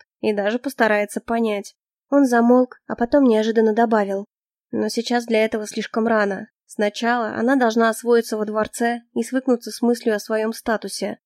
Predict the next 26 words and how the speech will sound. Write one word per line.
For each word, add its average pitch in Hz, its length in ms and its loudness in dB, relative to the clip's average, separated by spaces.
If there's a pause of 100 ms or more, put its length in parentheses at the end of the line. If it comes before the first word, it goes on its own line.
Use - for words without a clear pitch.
(120)
Она 226 360 2
должна 214 380 2
иметь 220 180 2
представление 226 680 0
о 196 60 -2
том, 233 340 0
какими 220 360 0
тварями 220 400 2
на 208 160 0
самом 202 320 -2
деле 233 200 2
является 214 440 -2
большинство 214 480 -4
придворных, 214 680 -4 (180)
понять, 214 580 -2
прочувствовать 214 640 -2
всю - 180 0
атмосферу 220 540 2
этого 208 360 -4
гадюшника. 208 800 -2 (240)
И 240 80 0
только 240 320 2
тогда 220 380 4
она 196 160 2
сможет 202 360 -2
осознать, 214 580 -2